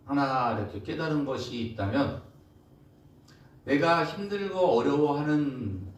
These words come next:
고통스러워하는 것보다, 그 아픈 마음보다 그것을 바라보시는 하나님이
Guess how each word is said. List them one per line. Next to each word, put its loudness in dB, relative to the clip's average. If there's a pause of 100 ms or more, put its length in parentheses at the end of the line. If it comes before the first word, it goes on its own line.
(300)
고통스러워하는 2
것보다, -2
그 0
아픈 -6
마음보다 -4 (680)
그것을 0
바라보시는 0 (680)
하나님이 -4